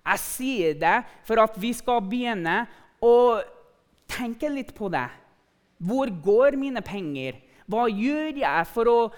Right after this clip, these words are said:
bygge opp Guds rike på den måten? Har jeg tenkt sånn og sånn?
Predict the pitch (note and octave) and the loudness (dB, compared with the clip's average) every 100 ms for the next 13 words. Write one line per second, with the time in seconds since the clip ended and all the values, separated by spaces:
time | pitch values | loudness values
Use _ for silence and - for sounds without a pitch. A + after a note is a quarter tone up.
0 | - E3+ B3+ A3 A3+ - D4 G3+ F3+ C4 | -14 -6 -4 -2 -4 -2 -4 -4 -6 -2
1 | C#4 G3+ C4 A#3 D#3 F#3+ E3 G#3+ G#3+ G#3+ | -2 -4 -6 -6 -6 -4 -4 -2 -2 -2
2 | G3+ E3 B2+ - B2+ - _ _ _ _ | -2 -4 -6 -6 -6 -8 _ _ _ _
3 | - A#3 A3+ A3 A3+ - B3 C#4+ D4 - | -2 2 4 2 0 -6 -6 -4 -6 -6
4 | C#4 B3 A3 - G#3+ D#3 | -6 -6 -8 -4 -4 -4